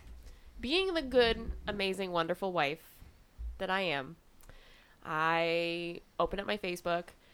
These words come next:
And I was, and I saw, it was a sponsored ad on Facebook, and it was like, "Pinball Wizard selling all their stuff, everything must go," kind of thing.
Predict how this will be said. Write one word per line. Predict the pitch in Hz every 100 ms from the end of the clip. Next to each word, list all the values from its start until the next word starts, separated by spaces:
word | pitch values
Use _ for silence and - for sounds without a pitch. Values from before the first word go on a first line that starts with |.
| -
And | - 165
I | 160
was, | 165 165 - -
and |
I | 160
saw, | 165 170 165 170 175
it | 208
was | 185
a |
sponsored | 175 254 220 226 214
ad | 160 165 202
on | 185 185
Facebook, | 160 - 165 -
and | 170
it |
was | 160 165
like, | 170 165
"Pinball | 294 285 233
Wizard | 202 170 160
selling | 240 240
all | 233
their | 233
stuff, | - 240 208
everything | 196 202 208
must | 196 -
go," | 190 185
kind | 185 170
of | 170
thing. | 160 147